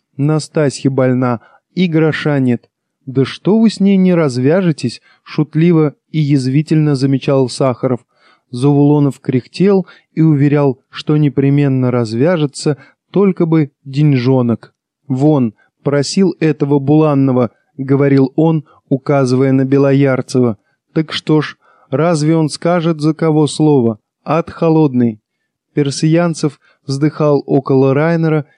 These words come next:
и, смотря на него скучающими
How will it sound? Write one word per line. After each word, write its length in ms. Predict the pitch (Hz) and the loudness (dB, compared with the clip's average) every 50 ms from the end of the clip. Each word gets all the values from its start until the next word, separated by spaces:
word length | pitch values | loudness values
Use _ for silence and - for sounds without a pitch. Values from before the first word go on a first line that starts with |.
| _ _ _ - | _ _ _ -4
и, 260 | 165 170 170 - - | 0 0 0 0 -4
смотря 560 | - - - 151 151 147 143 - 147 156 151 151 | -10 -6 -2 -2 0 -2 -2 -2 0 0 0 0
на 80 | 147 | 0
него 400 | 143 143 143 135 143 143 131 - - | 0 0 2 2 2 2 0 -2 -6
скучающими 1040 | - - - - 143 139 - - 151 151 151 147 139 131 - - 139 139 135 123 | -20 -12 -4 -4 -4 -4 -2 -2 0 0 2 0 0 -2 -2 -4 -2 -2 -2 -2